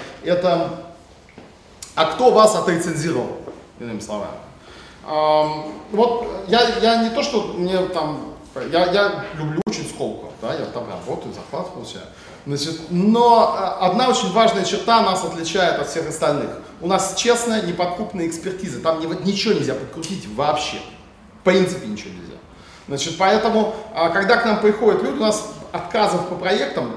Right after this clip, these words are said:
э, очень часто. К нам очень редко попадает проект с первого раза. Значит, и когда люди попали в Сколково с экспертизой, значит, вот кто-то вообще сказал, что у них был более-менее нормальная идея. Более-менее.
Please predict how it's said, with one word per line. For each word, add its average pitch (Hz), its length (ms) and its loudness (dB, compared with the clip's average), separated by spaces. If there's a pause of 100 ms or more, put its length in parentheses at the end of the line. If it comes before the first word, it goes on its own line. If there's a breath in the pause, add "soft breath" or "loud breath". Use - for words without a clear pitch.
э, 151 240 -6
очень 208 260 -2
часто. - 380 -2 (120)
К - 40 -6
нам 180 320 -4 (100)
очень 196 320 -2
редко 180 300 -2
попадает 139 440 -4
проект 139 280 -4
с - 20 -12
первого 127 320 -6
раза. 110 240 -6 (480 loud breath)
Значит, 131 300 -6 (240)
и 190 160 -6
когда 196 320 2
люди 196 240 2
попали 220 360 0
в - 40 0
Сколково - 360 -4
с - 80 -10
экспертизой, 170 380 -10
значит, 220 360 -4
вот 202 220 -4
кто-то 269 420 -2
вообще 151 360 0 (380 loud breath)
сказал, 196 420 2
что 202 120 -2
у - 20 2
них 190 180 0
был 170 280 -2
более-менее 196 520 4
нормальная 160 460 2
идея. 101 160 -4 (520)
Более-менее. 165 520 -2